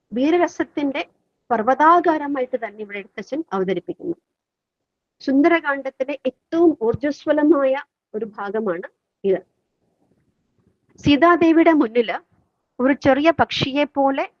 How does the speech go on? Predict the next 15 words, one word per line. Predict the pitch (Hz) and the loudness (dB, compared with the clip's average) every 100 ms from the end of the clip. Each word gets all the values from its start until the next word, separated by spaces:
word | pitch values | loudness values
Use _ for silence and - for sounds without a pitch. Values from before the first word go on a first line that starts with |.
| - | -20
ശാന്തസ്വരൂപനായും | - 233 247 302 - 277 277 285 285 277 269 320 320 - | -4 -2 0 -2 -2 0 0 2 2 2 0 -4 -12 0
ഒതുങ്ങി | 220 262 311 | 0 4 4
നിന്ന | 359 277 247 | 2 0 -14
ഹനുമാൻ | 233 180 170 185 370 _ _ _ _ _ _ _ 226 | -16 -16 -14 -12 -12 _ _ _ _ _ _ _ 0
രാവണ | 247 277 339 | 2 4 2
സന്നിധിയിൽ | - 269 254 269 226 | 2 0 -2 0 -2
എത്തുന്നതിനായിട്ട് | - 233 240 233 202 170 160 285 440 _ _ _ _ _ - _ _ - | -2 -2 0 0 -2 -4 -6 -10 -10 _ _ _ _ _ -20 _ _ -12
വീരരസത്തെ | 190 269 339 262 - 240 - 262 - | 0 4 4 4 2 -8 -6 -8 -6
ഉള്ളിലുണർത്തി | 202 247 247 196 180 - 285 _ _ _ _ _ - | -2 0 0 -2 -8 -14 -18 _ _ _ _ _ -2
രാവണന്, | 226 254 285 285 277 349 _ _ - _ _ - | 2 4 4 0 -2 -8 _ _ -20 _ _ 0
ആം, | 196 196 202 196 - _ _ _ _ _ _ _ 208 | 4 4 0 _ -20 _ _ _ _ _ _ _ -2
ഏറ്റവും | 220 359 415 | 2 2 2
പ്രിയപ്പെട്ട | 285 247 - 220 - | 0 -8 -14 -14 -12
ഉദ്യാനത്തെ | 226 185 202 240 254 - 262 - _ _ _ - | -14 -8 -4 -4 -4 -10 -18 -18 _ _ _ -4
നശിപ്പിക്കുകയാണ്. | 208 - - - 208 185 - | -4 -2 -6 -2 0 0 -4